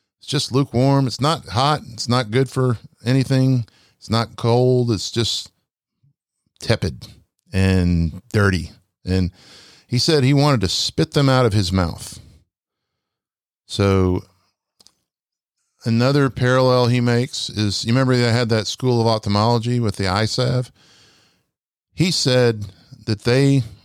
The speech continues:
were blind. He's basically saying there, "You guys are, you may have that eye salve, but you're spiritually blind." And he encouraged them to get eye salve from him so that they could see.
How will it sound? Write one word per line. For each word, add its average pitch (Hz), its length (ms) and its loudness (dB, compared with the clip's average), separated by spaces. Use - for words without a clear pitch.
were 98 80 -4
blind. 92 600 -2
He's 110 200 -2
basically 110 500 0
saying 104 280 0
there, 101 180 -2
"You 110 120 0
guys 135 220 2
are, 92 120 0
you 110 80 -4
may 151 140 2
have 143 180 2
that 131 140 2
eye 135 180 2
salve, 95 560 -2
but - 200 -6
you're 135 120 2
spiritually 120 600 0
blind." 87 480 -4
And 107 100 2
he 127 120 4
encouraged 131 440 0
them 117 160 2
to 101 80 -2
get 104 160 0
eye 110 200 2
salve 107 420 0
from 85 240 -4
him 104 560 -2
so - 220 -2
that 95 160 -4
they 90 140 -2
could 92 160 -6
see. 78 320 -8